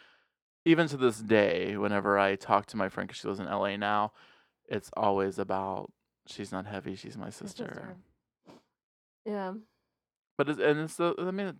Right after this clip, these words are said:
Speaker 1: that is a memorable card.
Speaker 2: Yeah. But that would be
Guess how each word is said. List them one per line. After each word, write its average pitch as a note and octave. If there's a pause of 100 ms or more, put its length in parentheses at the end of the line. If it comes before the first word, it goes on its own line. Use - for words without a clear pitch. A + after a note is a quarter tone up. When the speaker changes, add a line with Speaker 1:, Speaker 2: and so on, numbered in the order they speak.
Speaker 1:
that A2
is C3 (100)
a B2+
memorable B2+
card. C#3+ (220)
Speaker 2:
Yeah. G3+ (560)
But D#4+
that F#4+
would B4+
be D4+